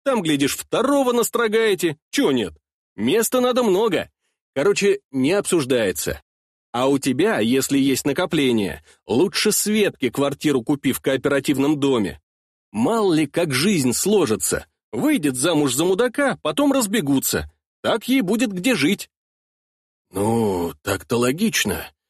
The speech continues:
задумался Владислав. «Ладно, с Валей посоветуюсь, чего она скажет». «Ты мужик, стукни кулаком по столу, и все!»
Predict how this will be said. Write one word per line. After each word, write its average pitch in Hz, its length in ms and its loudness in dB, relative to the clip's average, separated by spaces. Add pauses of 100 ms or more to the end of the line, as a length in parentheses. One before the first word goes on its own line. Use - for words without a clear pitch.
(260)
задумался 110 680 0
Владислав. 120 800 -2 (720)
«Ладно, 143 500 0 (300)
с - 160 -4
Валей 139 280 0
посоветуюсь, 95 800 -2
чего 180 200 0
она 120 200 0
скажет». 82 520 -4 (800)
«Ты 185 180 2
мужик, 202 540 2 (180)
стукни 240 540 2
кулаком 233 440 2
по 302 200 0
столу, 127 480 0
и 294 120 2
все!» 196 440 2